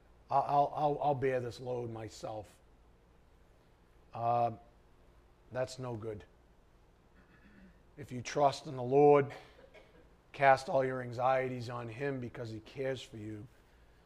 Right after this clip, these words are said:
this will be healing to your body and refreshment to your bones. Amen? Some might say, I was thinking about this, you know, because,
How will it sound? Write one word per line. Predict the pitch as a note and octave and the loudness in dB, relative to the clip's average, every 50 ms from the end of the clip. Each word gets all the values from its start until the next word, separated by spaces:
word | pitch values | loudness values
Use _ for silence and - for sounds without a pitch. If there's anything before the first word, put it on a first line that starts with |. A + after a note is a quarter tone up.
| - _ _ _ - | -20 _ _ _ -14
this | - C#3+ C#3 - - | -10 -10 -10 -8 -8
will | C#3+ C3 | -8 -8
be | B2 B2+ A#2+ | -6 -6 -8
healing | A2 A#2 C3 B2+ B2 B2 A#2+ A#2 | -6 -4 -2 -2 -2 -4 -6 -8
to | A2+ - A#2+ | -10 -8 -8
your | A#2 A2 | -8 -4
body | G#2 A#2+ B2 B2 B2 A#2+ A#2 A2+ | 0 4 6 6 6 6 2 -4
and | A2 A2 | -6 -10
refreshment | A2 A2 - - A#2 A2+ A2+ - A2+ G#2+ G#2 F#2 | -12 -14 -12 -8 -8 -8 -8 -10 -14 -16 -16 -16
to | - A2 | -16 -16
your | A2 G#2+ | -16 -16
bones. | G2 G#2+ A2 G#2 G#2 G#2+ A2+ A2+ - - - _ _ - - - - - _ - _ _ _ _ _ - - | -16 -16 -16 -16 -16 -18 -18 -20 -20 -20 -20 _ _ -20 -20 -20 -20 -20 _ -20 _ _ _ _ _ -20 -16
Amen? | C#3 A#2+ B2+ C3 C#3 C3+ C3 - - - - - - - - - - - - - - - - - - - - - - - _ _ _ _ _ - _ _ - - _ - - - - - - _ _ - - - - - - - - - - - - - - | -12 -8 -6 -6 -6 -6 -8 -12 -20 -20 -20 -20 -20 -20 -20 -20 -20 -20 -20 -20 -20 -20 -20 -20 -20 -20 -20 -20 -20 -20 _ _ _ _ _ -20 _ _ -20 -20 _ -20 -20 -20 -20 -20 -20 _ _ -20 -20 -20 -20 -20 -20 -20 -20 -20 -20 -20 -20 -18 -12
Some | - - D3+ C#3+ D3+ D3 | -4 0 0 2 2 4
might | C#3+ C3+ C3 A#2+ | 4 2 2 0
say, | - - - C#3 C#3 C3+ C3 B2 A#2+ A2+ - - - - - _ _ - | -4 -4 0 4 4 4 4 2 -2 -8 -14 -18 -20 -20 -20 _ _ -18
I | G#2+ A#2 | -14 -14
was | A#2 - | -14 -12
thinking | - D3 B2 - B2 A2+ | -10 -10 -10 -10 -10 -10
about | G#2+ G#2+ G#2+ G#2+ G2+ | -8 -6 -8 -8 -8
this, | - G#2+ G#2 G2 - | -10 -12 -12 -12 -14
you | A2 G#2+ | -14 -12
know, | A2 G#2+ G#2+ G#2 G#2+ | -10 -10 -10 -10 -10
because, | A2 G#2+ - - A#2+ A2+ A2 G#2+ - | -14 -14 -10 -8 -6 -6 -8 -8 -12